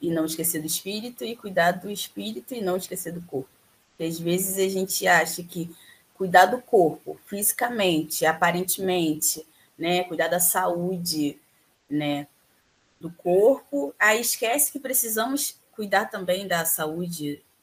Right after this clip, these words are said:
do espírito, né? Trabalhar, é, a nossa evolução moral.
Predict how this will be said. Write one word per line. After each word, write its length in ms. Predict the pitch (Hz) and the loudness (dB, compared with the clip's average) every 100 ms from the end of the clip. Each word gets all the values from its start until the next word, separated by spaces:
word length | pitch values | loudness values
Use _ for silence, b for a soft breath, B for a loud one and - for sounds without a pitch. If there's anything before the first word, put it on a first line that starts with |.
| - | -16
do 60 | |
espírito, 680 | 151 - 226 208 175 175 - - _ _ _ _ _ | -12 -10 -8 -6 -8 -12 -20 -20 _ _ _ _ _
né? 320 | 143 139 147 - | -10 -8 -10 -6
Trabalhar, 920 | 156 151 160 156 151 160 190 170 b b b - | -4 0 0 2 2 4 2 0 b b b -4
é, 380 | 156 156 156 151 | 2 2 4 0
a 80 | 151 | 0
nossa 280 | 160 - | -2 -2
evolução 1040 | 165 165 170 165 170 - 175 175 170 151 - _ _ | -4 -6 -6 -4 -2 0 0 0 -2 -6 -10 _ _
moral. 640 | 156 160 160 160 175 214 | -6 -2 2 2 0 -2